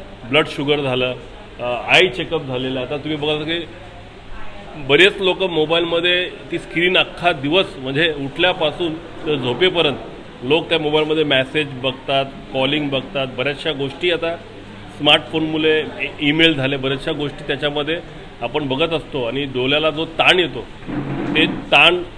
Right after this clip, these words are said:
हल्ली अर्ली एजमध्ये लोकांना चष्मे लागलेले आहेत, अर्ली एजमध्ये लोकांना नंबर्स लोकांचे वाढलेले आहेत. त्या अनुषंगाने लोकांना ती चेकअप, फ्री चेकअप, फ्री हेल्थ चेकअप, म्हणजे totally फ्री, त्याच्यामध्ये कुठलाही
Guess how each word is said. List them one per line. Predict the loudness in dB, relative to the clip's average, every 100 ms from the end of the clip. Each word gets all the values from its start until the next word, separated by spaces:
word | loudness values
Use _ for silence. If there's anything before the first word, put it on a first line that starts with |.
| -14
हल्ली | -2 4 4 2 -6 -6 -2
अर्ली | 2 8 8
एजमध्ये | 8 4 2 2
लोकांना | 2 0 0
चष्मे | 0 -4 0 0
लागलेले | 2 0 0
आहेत, | 0 -4 -4
अर्ली | 2 6 6
एजमध्ये | 6 0 -2 0 -2
लोकांना | 0 -2 0 0 -2 -8 -18 -18 -6
नंबर्स | 0 4 4 2
लोकांचे | -2 -2 -2 0
वाढलेले | 0 0 -2 -2
आहेत. | -4 -4 0
त्या | 2
अनुषंगाने | 0 -4 -2 0 -2 -4 -8 -16 -18 -16 -6
लोकांना | -6 2 2 4 2 2 -4 -16 -18 -20 -18 -6
ती | -6
चेकअप, | 0 0 0
फ्री | -4 -2 0
चेकअप, | 2 2 2 -4 -14 0
फ्री | 2 4
हेल्थ | 4 2
चेकअप, | -4 -2 -4
म्हणजे | -4 -2 -4 -6 -2
totally | -2 2 4 4
फ्री, | 2 0 0 0 -12 -18 -18 -8
त्याच्यामध्ये | -4 -2 -2 -4
कुठलाही | -6 -4 2 2